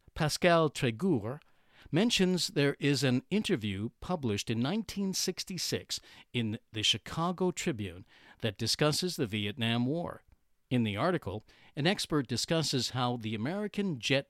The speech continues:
pilots avoid the surface-to-air missiles that were fired at them.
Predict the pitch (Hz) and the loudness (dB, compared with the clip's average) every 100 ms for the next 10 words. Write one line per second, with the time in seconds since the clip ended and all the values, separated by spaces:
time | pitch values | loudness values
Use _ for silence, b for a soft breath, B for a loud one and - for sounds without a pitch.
0 | - - 151 107 90 - - B B B | -10 -4 -2 -2 -4 -6 -6 B B B
1 | B - 117 107 113 156 185 202 180 120 | B -4 -4 -4 -2 0 0 0 -2 -2
2 | - 185 190 226 - - - 147 151 147 | 0 0 -2 -4 -4 -4 -4 0 0 2
3 | 123 160 113 82 - - B B B 117 | 2 0 -2 -6 -6 -6 B B B -4
4 | 131 143 170 196 185 107 - 87 | 0 -2 0 -2 0 -2 -6 -14